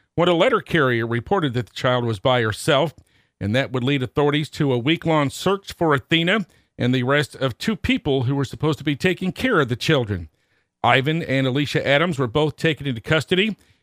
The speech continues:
Investigators allege that Ivan beat Athena to death on Christmas Day and then buried her body. Ivan Adams is facing a murder charge and is being held in the Caddo County Jail without bond.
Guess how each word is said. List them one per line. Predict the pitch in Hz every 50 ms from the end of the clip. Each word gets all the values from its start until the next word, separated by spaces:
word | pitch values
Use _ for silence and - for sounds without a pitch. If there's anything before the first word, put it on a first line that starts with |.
| _ -
Investigators | - 110 104 131 135 - - 156 151 147 156 110
allege | 127 123 139 143 131 -
that | - 143 127 120 -
Ivan | 127 135 151 160 139 147 127 117 - _ _ - 127
beat | 127 185 214 208 - -
Athena | 139 127 - 160 160 156 139
to | 110 - 135
death | 120 107 156 170 180 - - 170 - _ _ -
on | 143 147 139
Christmas | - - 240 220 - - - - -
Day | - 208 220 202 135 107 90 - _ _ _ _ -
and | - 117 117
then | 120 117
buried | 113 - 135 120 110 110 107 95
her | 92 123 123
body. | 110 131 123 117 113 127 147 156 - _ _ _ _ _ _ _ _ -
Ivan | - 123 139 135 135 135 123
Adams | - 131 139 143 160 165 123 135
is | 135 -
facing | - 160 160 143 - 165 131
a | 127 120
murder | 120 147 185 170 165 135
charge | - - 151 135 139 151 160 147 147 - _ _ _ _ -
and | - 123
is | 120 104
being | 123 143 139 131
held | 107 143 156 160 151
in | 139
the | 120 120
Caddo | - 147 160 156 139
County | - - 147 151 135 120
Jail | 107 131 147 147 139
without | 131 131 131 120 - 107
bond. | 95 143 175 175 139 131 143 156